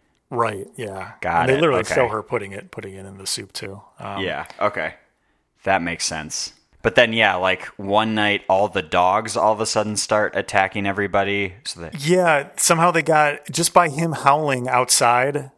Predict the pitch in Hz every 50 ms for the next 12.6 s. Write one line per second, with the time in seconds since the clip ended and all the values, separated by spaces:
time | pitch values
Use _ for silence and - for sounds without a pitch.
0 | _ _ - 135 127 120 117 113 110 110 107 - - - _ - 135 131 127 127
1 | 131 127 131 127 123 123 131 135 117 113 117 135 131 127 123 120 131 - - -
2 | 135 123 143 143 127 120 113 - 117 110 117 123 123 120 - - 127 113 107 107
3 | - - - - 113 - - - 156 165 165 170 160 156 - - - - - _
4 | - 98 95 92 135 131 131 123 123 165 220 - _ - - - 131 120 107 -
5 | 139 123 117 117 127 123 123 127 135 139 131 143 156 156 - - - - 135 123
6 | 120 113 117 - - - _ - 131 131 - 127 117 120 131 - _ - - -
7 | - - _ _ _ _ _ - 101 101 98 92 90 85 82 80 - _ _ _
8 | _ - - 135 139 131 - 120 107 104 104 107 101 92 90 87 - - - 107
9 | 107 110 113 110 107 104 104 101 - - 107 104 101 98 98 98 95 95 92 90
10 | - - 101 95 92 - 98 92 85 101 98 92 87 92 90 85 87 87 85 85
11 | 85 85 85 85 85 82 80 - - 87 85 85 - - - 82 78 82 80 76
12 | 82 78 78 78 80 78 76 - - - -